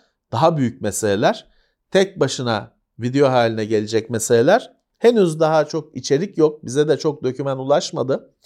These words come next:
Ama mesela o işlemcilerde ekonomi, küçük çekirdeklerin bir de low power'ı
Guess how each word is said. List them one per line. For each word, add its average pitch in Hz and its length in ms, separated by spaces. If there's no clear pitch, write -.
Ama 151 460
mesela 131 440
o 135 140
işlemcilerde 131 1120
ekonomi, 135 640
küçük - 380
çekirdeklerin 139 840
bir 160 120
de 214 240
low 156 320
power'ı 151 500